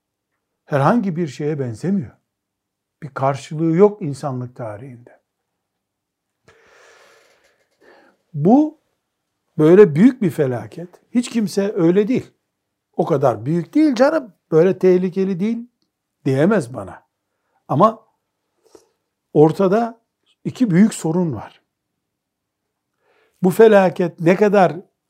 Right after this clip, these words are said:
kötü bir şeyse müstehcenlik, ondan daha kötüsü, her gün yeni ye-, yetişenlerin ve eskiden gelenlerin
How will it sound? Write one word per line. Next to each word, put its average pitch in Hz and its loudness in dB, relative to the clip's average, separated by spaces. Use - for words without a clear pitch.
kötü 254 2
bir 240 2
şeyse 143 -4
müstehcenlik, 131 -4
ondan 208 2
daha 220 4
kötüsü, 147 -12
her 262 8
gün 254 4
yeni 185 4
ye-, 226 2
yetişenlerin 175 2
ve 180 6
eskiden 190 0
gelenlerin 143 2